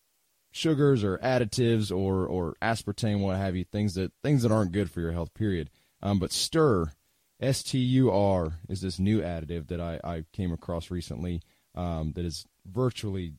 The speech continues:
absolutely zero carb. And the biggest factor about it is where the aspartame comes into play with the other ones. This one is made with stevia,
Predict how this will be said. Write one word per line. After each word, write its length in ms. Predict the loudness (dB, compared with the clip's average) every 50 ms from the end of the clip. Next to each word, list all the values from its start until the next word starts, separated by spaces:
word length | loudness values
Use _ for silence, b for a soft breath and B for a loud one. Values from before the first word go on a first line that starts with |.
| _ -8
absolutely 540 | -6 -6 -6 -6 -8 -12 -12 -10 -8 -8
zero 340 | -8 -6 -4 -4 -2 -2 -2
carb. 480 | -4 -6 -6 -6 -6 -6 -6 -6 -8 -10 -14 _ _ _ _ _ _ _ _
And 380 | -6 -4 -2 0 0 0 0 -2 -2
the 140 | -6 -6 -4
biggest 400 | -2 -2 0 0 0 -2 -2 -2
factor 300 | -2 -2 -2 -2 -4 -4
about 260 | -2 -2 -2 -2 -2
it 60 | -2
is 120 | -4 -4
where 440 | -4 -2 -2 0 0 0 -2 -2 -4 -8 _ _ _ _ _ _ _ _ -4
the 140 | -4 -2 -2
aspartame 800 | 0 0 0 0 0 -2 -4 -4 -4 -4 -4 -4 -2 -2 -4 -4
comes 260 | -4 -2 -2 -2 -2
into 160 | -2 -4 -4
play 340 | -6 -6 -8 -6 -4 -4 -4
with 160 | -4 -6 -6
the 140 | -8 -8 -4
other 240 | -4 -2 0 2 2
ones. 440 | 2 2 0 0 0 0 -2 -4 -4
This 280 | -6 -6 -6 -6 -6
one 420 | -4 -2 -2 0 0 0 0 -2 -4 _ _ _ _ _ _ _ _ _ -10
is 480 | -8 -6 -4 -4 -4 -6 -6 -10 -10 -6
made 300 | -4 -4 -2 -2 -4 -6
with 160 | -6 -6 -8
stevia, 500 | -8 -8 -8 -6 -4 -4 -4 -4 -6 -8